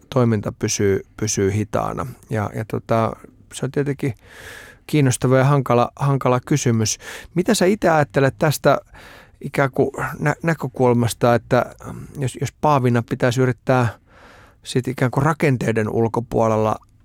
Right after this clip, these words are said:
miettiä tätä seurakuntalaisten tavoittamista?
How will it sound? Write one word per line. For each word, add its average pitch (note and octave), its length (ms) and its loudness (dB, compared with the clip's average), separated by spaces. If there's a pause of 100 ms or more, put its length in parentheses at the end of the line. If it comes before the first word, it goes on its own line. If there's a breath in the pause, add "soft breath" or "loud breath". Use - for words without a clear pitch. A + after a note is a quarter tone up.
(360)
miettiä B2+ 440 0
tätä - 180 -6
seurakuntalaisten A#2+ 920 0
tavoittamista? A2 840 -4